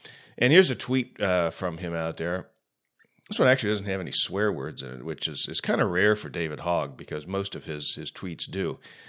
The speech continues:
Um, he says, "Stop waiting for the next Parkland. You can act now and prevent it." So, you know, there's right there, you know, the idea of crime prevention. And he continues, "Appoint a national director of gun violence prevention."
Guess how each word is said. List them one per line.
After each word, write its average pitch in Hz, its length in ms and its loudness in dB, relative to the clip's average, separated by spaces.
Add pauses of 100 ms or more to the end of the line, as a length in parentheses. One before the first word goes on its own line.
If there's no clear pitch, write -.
(360)
Um, 107 540 6 (640)
he 151 100 8
says, 127 280 6
"Stop 196 320 8
waiting 156 240 4
for 123 100 -2
the 110 80 4
next 139 240 2
Parkland. 143 440 4 (100)
You 139 120 -2
can 123 140 2
act 139 220 6
now 120 300 8
and 110 220 2
prevent 135 300 6
it." - 260 -6
So, 131 300 -4
you 92 140 -4
know, 110 80 -6
there's 95 280 -2
right 107 220 4
there, 123 280 4
you 80 80 -8
know, 85 100 -6
the 85 100 -2
idea 90 320 0
of 98 120 -6
crime 85 260 -2
prevention. 123 540 -6 (520)
And 107 160 0
he 135 80 6
continues, 117 560 0 (180)
"Appoint 190 280 10
a 180 40 8
national 143 380 8
director 135 360 6
of 113 120 2
gun 135 260 8
violence 131 360 6
prevention." 196 560 6